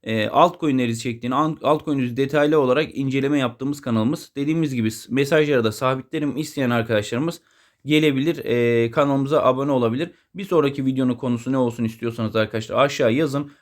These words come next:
Haftada bir veya iki tane altcoin'i çekiyorum. Detaylı incelemesini yapıyorum, araştırmasını yapıyorum. E, kendi kişisel fikirlerimizi orada paylaşıyoruz arkadaşlar.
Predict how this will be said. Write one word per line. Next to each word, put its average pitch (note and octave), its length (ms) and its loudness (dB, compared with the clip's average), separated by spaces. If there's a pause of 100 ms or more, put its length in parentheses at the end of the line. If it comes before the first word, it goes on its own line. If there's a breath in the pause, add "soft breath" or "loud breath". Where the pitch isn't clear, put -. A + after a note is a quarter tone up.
Haftada C#3 440 -2
bir D3 180 -2
veya A#2 120 4
iki B2 180 -2
tane A#2+ 200 -4
altcoin'i A#2 640 -4
çekiyorum. D3+ 540 -2 (280 loud breath)
Detaylı D#3 360 2
incelemesini C3 560 -2
yapıyorum, C#3+ 340 -2
araştırmasını C#3 580 -2
yapıyorum. D3+ 380 -4 (300 soft breath)
E, B2+ 440 2
kendi E3 440 0
kişisel E3 340 0
fikirlerimizi C3 500 -2
orada D#3 280 2
paylaşıyoruz C#3 560 0
arkadaşlar. C#3 520 -2